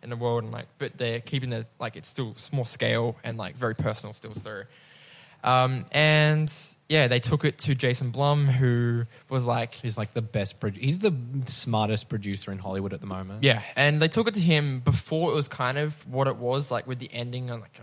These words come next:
Speaker 1: the thriller aspects of it. They took it to, it was more as, like, this is the weird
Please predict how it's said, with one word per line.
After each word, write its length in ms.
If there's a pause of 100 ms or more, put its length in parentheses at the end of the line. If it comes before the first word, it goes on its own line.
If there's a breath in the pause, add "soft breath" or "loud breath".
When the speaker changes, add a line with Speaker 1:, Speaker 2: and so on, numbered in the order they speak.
Speaker 1:
the 80
thriller 340
aspects 400
of 140
it. 160
They 80
took 220
it 100 (120)
to, 320 (440 loud breath)
it 60
was 120
more 240
as, 80
like, 160
this 160
is 200
the 80
weird 360